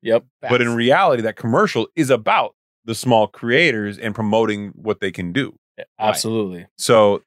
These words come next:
Speaker 2: in and of itself, it's, it's frustrating, but
Speaker 3: Well, you know, I, I, that's also me not knowing the business side of it, right? And
Speaker 1: Hundred percent.
Speaker 3: I learned,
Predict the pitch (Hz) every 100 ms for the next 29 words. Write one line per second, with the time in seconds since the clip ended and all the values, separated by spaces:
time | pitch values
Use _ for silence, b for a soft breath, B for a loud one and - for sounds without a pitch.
0 | _ _ 156 165 139 113 123 104 92 85
1 | - - - 104 - 104 90 87 85 87
2 | 85 _ 175 202 220 196 156 160 - 139
3 | 131 107 143 139 135 135 127 123 120 110
4 | 92 107 107 104 95 92 87 _ _ -
5 | 98 104 98 78 - 76 73 69 64 80
6 | 82 82 92 98 107 101 - 135 123 160
7 | 135 120